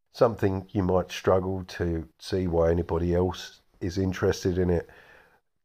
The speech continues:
can generate quite a bit of response. And, you know, vice versa. You say something you think might be controversial or promote some discussion, and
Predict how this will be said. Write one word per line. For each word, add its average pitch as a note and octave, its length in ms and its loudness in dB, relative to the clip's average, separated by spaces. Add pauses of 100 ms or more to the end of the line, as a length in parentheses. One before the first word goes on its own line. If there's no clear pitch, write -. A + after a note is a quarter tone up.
(120)
can G#2 180 -2
generate F#2 640 4
quite F2+ 260 4
a F2 40 -4
bit F#2 180 -2
of F2 100 -4
response. E2+ 600 0 (720)
And, B2+ 240 2 (100)
you C3 160 0
know, G2+ 160 6
vice G#2+ 340 2
versa. G2 560 2 (100)
You A2 60 -10
say G#2+ 240 4
something G#2+ 500 -2
you G2+ 80 -6
think G#2+ 280 -6
might G#2 300 2
be G2 200 -2 (380)
controversial A2 800 4
or G#2 260 4
promote G#2 440 4
some F#2+ 160 -2
discussion, G2 720 0 (360)
and E2+ 320 -2